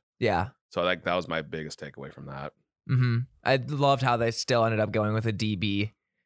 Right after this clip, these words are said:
Speaker 1: Zimmer
Speaker 2: Mm-hmm.
Speaker 1: never has truly left the building. <laughs>
Speaker 2: I know. I was fine with the second round. And then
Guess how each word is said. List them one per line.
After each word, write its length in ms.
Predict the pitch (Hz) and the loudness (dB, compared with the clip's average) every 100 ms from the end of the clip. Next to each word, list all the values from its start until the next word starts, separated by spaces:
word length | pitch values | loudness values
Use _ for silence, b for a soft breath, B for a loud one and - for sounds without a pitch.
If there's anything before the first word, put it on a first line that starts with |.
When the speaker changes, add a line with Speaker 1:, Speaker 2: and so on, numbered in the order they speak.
| - | -2
Speaker 1:
Zimmer 220 | 135 143 | 2 4
Speaker 2:
Mm-hmm. 60 | 135 | 4
Speaker 1:
never 260 | 127 120 | 4 2
has 140 | 113 - | 0 0
truly 280 | 135 120 | 0 2
left 200 | 117 110 113 | 2 0 0
the 80 | |
building. 500 | 107 107 110 113 123 120 | 0 2 2 2 4 2
<laughs> 60 | - | 0
Speaker 2:
I 160 | 95 | -2
know. 240 | 92 87 82 - | 0 -4 -4 0
I 80 | |
was 80 | 135 | 0
fine 180 | 135 120 | 2 2
with 100 | 110 | 2
the 40 | |
second 320 | 98 95 87 85 | 0 0 0 -4
round. 400 | 82 80 78 - - _ - | -4 -6 -10 -16 -20 _ -4
And 100 | 104 | 0
then 240 | 107 104 | 0 0